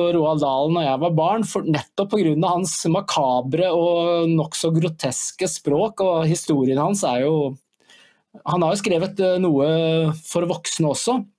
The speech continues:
hvor jeg, eh, skrev en kommentar tidligere i dag, hvor at, eh, han blant annet beskriver hvordan en kone som dreper, eh, sin ektemann med en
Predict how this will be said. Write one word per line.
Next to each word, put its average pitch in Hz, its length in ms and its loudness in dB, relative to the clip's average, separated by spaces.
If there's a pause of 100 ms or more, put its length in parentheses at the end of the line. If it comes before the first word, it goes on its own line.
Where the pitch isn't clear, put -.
(400)
hvor 175 340 2
jeg, 170 480 0
eh, 160 240 0
skrev 160 300 0
en 160 100 0
kommentar 160 400 2
tidligere 131 320 0
i 139 60 2
dag, 160 160 2
hvor 160 240 2
at, 156 180 -4
eh, 151 400 0 (320)
han 160 140 2
blant 160 180 2
annet 131 240 0
beskriver 156 460 0
hvordan 143 340 2
en 156 140 0
kone 131 440 2
som 160 220 0
dreper, 131 560 -2 (140)
eh, 143 100 0
sin 160 160 0
ektemann 139 640 0
med 147 320 0 (680)
en 160 140 2